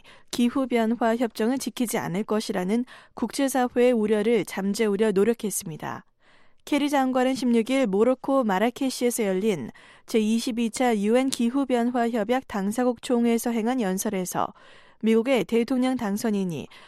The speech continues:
어떤 정책을 추진할지 이 자리에서 내가 추측할 수는 없다고 말했습니다.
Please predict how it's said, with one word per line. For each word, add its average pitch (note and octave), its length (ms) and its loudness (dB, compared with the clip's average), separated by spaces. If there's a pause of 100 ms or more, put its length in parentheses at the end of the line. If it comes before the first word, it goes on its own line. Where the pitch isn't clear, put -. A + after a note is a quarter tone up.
(140)
어떤 C4+ 360 2
정책을 C4 440 -2
추진할지 A3 840 -2 (320)
이 G#3+ 100 0
자리에서 G#3+ 640 0
내가 F#3+ 300 0
추측할 D4 480 -4
수는 A#3 420 0
없다고 F#3 480 -2
말했습니다. F3 800 -4